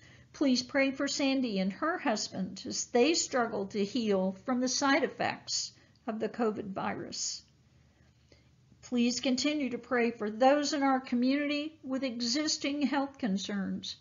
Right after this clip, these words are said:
and their caregivers. Pray for our families, young people,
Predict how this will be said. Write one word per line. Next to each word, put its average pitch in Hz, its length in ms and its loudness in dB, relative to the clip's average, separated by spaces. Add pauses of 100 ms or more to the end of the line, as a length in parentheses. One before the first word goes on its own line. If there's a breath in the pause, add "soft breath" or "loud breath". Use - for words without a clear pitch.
(220)
and 233 420 -2
their 247 280 2
caregivers. - 920 -6 (880 soft breath)
Pray 359 220 2
for 302 180 -2
our 240 180 4
families, - 960 -2 (320)
young 269 400 4
people, - 480 -6